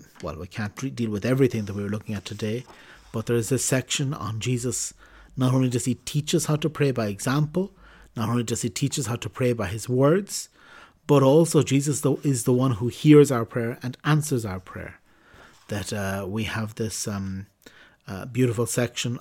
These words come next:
on the, uh, the prayer of the heart, and that everybody is invited to this prayer of the heart that it speaks about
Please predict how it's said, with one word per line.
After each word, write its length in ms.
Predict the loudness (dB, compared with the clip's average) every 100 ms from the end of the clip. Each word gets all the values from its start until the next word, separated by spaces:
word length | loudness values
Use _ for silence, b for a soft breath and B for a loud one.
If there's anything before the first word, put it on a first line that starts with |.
| -6
on 300 | -6 -4 -6
the, 320 | -4 -4 -4
uh, 160 | -8 -8
the 140 | -10
prayer 220 | -8 -8
of 100 | -8
the 80 | -8
heart, 400 | -4 -4 -6 -12 _ _ b b b b b
and 260 | -8 -6 -4
that 140 | -4
everybody 560 | -2 0 0 0 -4 -4
is 140 | -4
invited 640 | -4 -4 -4 -6 -8 -10 -20 B B B B _ -6
to 360 | -2 0 -2
this 260 | -4 -8 -8
prayer 360 | -6 -2 -2
of 140 | -4 -6
the 60 |
heart 320 | -6 -4 -4 -4
that 140 | -8
it 120 | -6
speaks 340 | -6 -6 -6 -6
about 300 | -4 -4